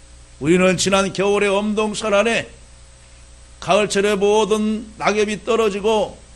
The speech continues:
대지는 꽁꽁 얼고 아무것도 땅이 없는 줄 알았어요. 그런데 어쩌면 봄이 온 것을 알고서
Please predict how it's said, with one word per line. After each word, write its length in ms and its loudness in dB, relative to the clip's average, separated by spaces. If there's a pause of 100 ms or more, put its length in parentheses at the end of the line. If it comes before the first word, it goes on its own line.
(120)
대지는 440 -2
꽁꽁 440 0
얼고 580 0 (1300)
아무것도 760 2
땅이 300 4
없는 340 4
줄 160 4
알았어요. 380 0 (2000)
그런데 280 2
어쩌면 920 8 (240)
봄이 340 2
온 280 0
것을 320 2
알고서 760 4